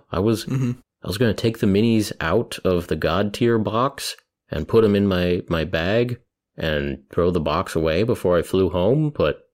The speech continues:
Speaker 1: someone just stole my God tier box, so that, that turned out even better, honestly. <laughs> Like
Speaker 2: <laughs> Yeah, you didn't even have to do that. <laughs>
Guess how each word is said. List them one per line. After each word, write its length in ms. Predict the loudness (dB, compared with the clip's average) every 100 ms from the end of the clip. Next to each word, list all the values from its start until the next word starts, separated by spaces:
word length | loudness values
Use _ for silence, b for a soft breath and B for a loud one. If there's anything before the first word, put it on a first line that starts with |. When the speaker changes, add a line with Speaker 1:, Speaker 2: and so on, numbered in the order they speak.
| _ _ -4
Speaker 1:
someone 260 | 0 0
just 160 | 0 -4
stole 320 | 0 2 4
my 140 | 2 2
God 260 | 0 -2
tier 220 | -2 -2
box, 420 | 0 -2 -2 -4 -6
so 180 | -4 -2
that, 340 | -2 -4 _
that 200 | -4 -2
turned 240 | -2 0
out 140 | 2 2
even 220 | 2 2
better, 280 | 2 2 2
honestly. 540 | 0 -4 -4 -4 -2
<laughs> 0 |
Like 220 | -2 -4 -6
Speaker 2:
<laughs> 220 | -4 -2
Yeah, 240 | 0 2
you 140 | 2 2 B B B -8
didn't 180 | -4 0
even 180 | 2
have 180 | 2 0
to 100 | 0
do 180 | 2 2
that. 380 | 0 -2 -6 -14 B B B B -6
<laughs> 2000 | -2 0 0 -2 -2 -4 -4 -8 -10 -6 -6 -4 -6 -6 -4 -4 -2 -4 -2 -2